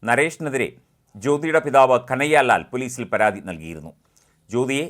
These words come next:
സ്ത്രീധനത്തിൻ്റെ പേരിൽ നരേഷും പിതാവും ചേർന്ന് മാനസികമായും ശാരീരികമായും പീഡിപ്പിക്കുന്നു എന്നാരോപിച്ചാണ് കനയ്യ പരാതി നൽകിയത്. സ്ത്രീധനമായി മകൾക്ക് കാർ നൽകാത്തതിനെ തുടർന്ന് നരേഷും പിതാവും മാനസികമായും ശാരീരികമായും ജ്യോതിയെ പീഡിപ്പിക്കുന്നു എന്നായിരുന്നു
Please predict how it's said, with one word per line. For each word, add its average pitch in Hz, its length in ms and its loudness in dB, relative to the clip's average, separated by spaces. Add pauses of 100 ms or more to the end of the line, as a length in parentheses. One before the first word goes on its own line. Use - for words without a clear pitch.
(140)
സ്ത്രീധനത്തിൻ്റെ 156 680 -2
പേരിൽ 139 180 -2 (100)
നരേഷും 143 380 -2
പിതാവും 143 380 2
ചേർന്ന് 135 320 -2
മാനസികമായും 139 600 -2 (100)
ശാരീരികമായും 139 640 -2
പീഡിപ്പിക്കുന്നു 139 560 -10
എന്നാരോപിച്ചാണ് 113 600 -4 (440)
കനയ്യ 117 380 2
പരാതി 110 380 4
നൽകിയത്. 82 360 -12 (420)
സ്ത്രീധനമായി 135 640 -2
മകൾക്ക് 135 340 -2 (100)
കാർ 131 180 6 (100)
നൽകാത്തതിനെ 135 580 0
തുടർന്ന് 120 320 -2 (400)
നരേഷും 147 420 -2
പിതാവും 123 320 4 (280)
മാനസികമായും 151 680 0
ശാരീരികമായും 143 600 2 (120)
ജ്യോതിയെ 131 380 -2 (160)
പീഡിപ്പിക്കുന്നു 151 500 -8 (100)
എന്നായിരുന്നു 107 400 -6